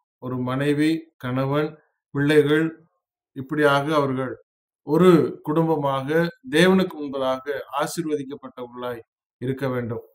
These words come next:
எப்பொழுதும் கணவனும் மனைவியும் பிள்ளைகளும் ஆளுக்கு ஒரு பக்கம் இருந்து கொண்டு ஒருவரை ஒருவர் பேசாமல், ஒருவரை ஒருவர் புரிந்து கொள்ளாமல், ஒருவருக்கு ஒருவர் கருத்து வேறுபாடுகளோடு ஏதோ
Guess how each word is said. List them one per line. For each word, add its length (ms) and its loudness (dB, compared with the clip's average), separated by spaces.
எப்பொழுதும் 580 0
கணவனும் 560 -2
மனைவியும் 600 -8
பிள்ளைகளும் 480 -10
ஆளுக்கு 380 2
ஒரு 120 0
பக்கம் 360 -4
இருந்து 280 -8
கொண்டு 280 0
ஒருவரை 400 4
ஒருவர் 420 0
பேசாமல், 580 0
ஒருவரை 380 2
ஒருவர் 340 -8
புரிந்து 280 -4
கொள்ளாமல், 480 -4
ஒருவருக்கு 540 4
ஒருவர் 340 4
கருத்து 400 -2
வேறுபாடுகளோடு 920 2
ஏதோ 320 4